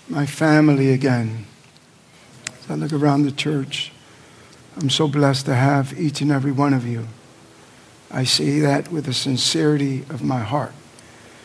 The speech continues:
Each one plays a special role in my life.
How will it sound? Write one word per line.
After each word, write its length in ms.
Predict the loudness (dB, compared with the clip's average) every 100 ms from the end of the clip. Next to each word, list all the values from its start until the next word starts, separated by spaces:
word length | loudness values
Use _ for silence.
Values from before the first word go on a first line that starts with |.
| -20 -6
Each 240 | -2 0 2
one 360 | 2 2 -4 -12 -20 -20 -20 -20 -20 -20 -20 -14
plays 680 | -4 2 2 2 -4 -8 -14 -20 -20 -20 -20 -8
a 80 | -4
special 460 | 0 2 2 2 2
role 340 | 4 4 2 -2 -12 -20 -20 -6
in 100 | 0
my 180 | 4 6
life. 400 | 4 0 -6